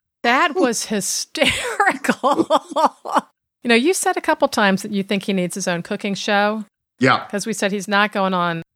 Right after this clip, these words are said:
Speaker 1: on <laughs> What's-His-Face's show
Speaker 2: Yeah.
Speaker 1: for, um, Hell's Kitchen, right? Whatever the
Speaker 2: Right.
Speaker 1: dude is named. But, oh my goodness gracious. Wow. He's fantastic in the kitchen. He ground all those beans himself. Wasn't
Speaker 2: Oh.
Speaker 1: that so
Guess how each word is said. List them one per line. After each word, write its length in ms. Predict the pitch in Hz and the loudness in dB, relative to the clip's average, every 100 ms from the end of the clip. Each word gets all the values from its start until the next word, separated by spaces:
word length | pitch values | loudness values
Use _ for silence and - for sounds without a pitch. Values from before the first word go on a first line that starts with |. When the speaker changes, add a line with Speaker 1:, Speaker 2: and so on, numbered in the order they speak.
| _ | _
Speaker 1:
on 260 | 185 170 165 170 | -2 -2 -2 -4
<laughs> 220 | 175 202 | -6 2
What's-His-Face's 840 | 196 190 190 - 190 180 - 180 | 2 2 -2 2 2 2 0 -4
show 420 | - - 170 156 151 | -4 0 2 4 4
Speaker 2:
Yeah. 140 | 139 | 4
Speaker 1:
for, 300 | - 180 170 | 4 2 4
um, 240 | 165 165 180 | 2 2 -2
Hell's 420 | 226 180 170 160 | -2 0 0 -2
Kitchen, 460 | - 170 - 170 165 | -4 -4 -4 -4 -2
right? 320 | 165 160 208 | -2 -2 -2
Whatever 260 | 185 165 160 | -2 -2 0
the 60 | |
Speaker 2:
Right. 160 | 151 110 | 4 4
Speaker 1:
dude 80 | - | 4
is 120 | - | -4
named. 300 | - 147 180 _ _ - | -8 -8 -12 _ _ -8
But, 300 | 196 226 226 - _ _ 233 | 2 2 2 -4 _ _ 2
oh 200 | 247 302 | 2 4
my 200 | 269 214 | 2 2
goodness 480 | 202 226 254 208 | 0 0 -2 -4
gracious. 680 | - 180 185 196 - 170 165 | 0 2 4 2 -2 -6 -6
Wow. 760 | 196 226 285 311 302 202 175 208 _ | -10 -4 0 4 6 6 4 -4 _
He's 220 | 330 330 | -2 0
fantastic 800 | 381 370 - 359 403 480 - 302 | 0 -2 -2 -2 -2 -4 -4 0
in 140 | 233 | 0
the 60 | 196 | 0
kitchen. 320 | - 190 180 | -4 -6 -4
He 100 | 165 | -4
ground 420 | 185 196 208 277 277 | -4 0 2 2 2
all 80 | |
those 220 | 214 175 - | 0 0 -2
beans 340 | 180 208 254 | -2 0 -2
himself. 640 | 196 - - 185 190 - 208 | -2 -2 -2 0 0 0 -4
Wasn't 200 | 226 311 | -4 -2
Speaker 2:
Oh. 20 | |
Speaker 1:
that 160 | 285 - | -2 -4
so 260 | 175 165 | -8 -8